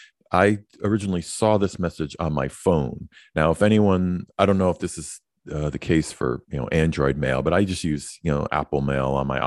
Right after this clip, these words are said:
iPhone. And with Apple Mail, it, you know how when you have an email and it has the actual email address is different than your name. Well, of course, f-, for some reason, Apple makes it,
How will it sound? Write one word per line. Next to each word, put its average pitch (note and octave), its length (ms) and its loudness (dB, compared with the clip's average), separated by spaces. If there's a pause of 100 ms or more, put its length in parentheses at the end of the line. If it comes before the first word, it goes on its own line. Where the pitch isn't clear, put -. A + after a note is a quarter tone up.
iPhone. C2+ 420 -6 (440)
And D2+ 400 0 (560)
with G2+ 160 2
Apple A#2 260 2
Mail, F#2+ 460 4 (460)
it, - 220 2 (160)
you G#2 140 0
know G2+ 140 2
how F#2 220 2
when E2 220 -2
you D#2 360 -4
have E2 180 -4
an D2+ 200 -6
email D#2 500 0
and D#2 160 -2
it D#2 80 -4
has D#2 380 -4 (240)
the F2+ 80 4
actual E2 360 -2
email F2 360 4
address D2+ 600 -2
is D2+ 160 -8
different D#2 360 -2
than D2 220 0
your C#2 180 -4
name. C#2+ 540 -2 (280)
Well, E2+ 100 2
of E2 100 0
course, G2+ 380 2 (400)
f-, - 380 -20
for G2+ 160 -2
some C#3+ 240 2
reason, F#2+ 420 0
Apple - 260 -2
makes G2+ 280 -2
it, F2+ 160 0